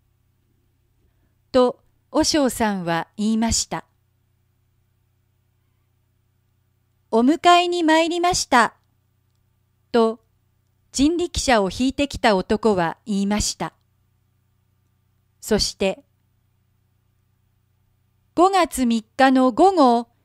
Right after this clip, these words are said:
死んだお方はどなたですか？」と聞きました。「五月三日の午前じゃろう？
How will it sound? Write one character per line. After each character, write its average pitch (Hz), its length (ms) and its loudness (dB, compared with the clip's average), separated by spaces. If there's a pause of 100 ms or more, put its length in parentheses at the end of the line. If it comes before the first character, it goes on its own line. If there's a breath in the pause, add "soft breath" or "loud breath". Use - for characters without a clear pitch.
死 262 240 0
ん 277 80 2
だ 262 180 2
お 254 60 2
方 254 360 2
は 247 340 2 (100)
ど 320 140 2
な 349 160 2
た 233 160 2
で 190 140 -4
す - 140 -14
か？」 285 320 0 (1200)
と 269 340 2
聞 - 140 -18
き 233 120 -4
ま 226 140 -2
し - 160 -6
た。 165 160 -10 (3250)
「五 254 240 6
月 277 360 0
三 196 220 -4 (140)
日 226 160 4
の 214 400 0 (280)
午 277 220 6
前 339 320 2
じ 202 140 -2
ゃ 175 100 2
ろ 277 460 0
う？ - 40 -20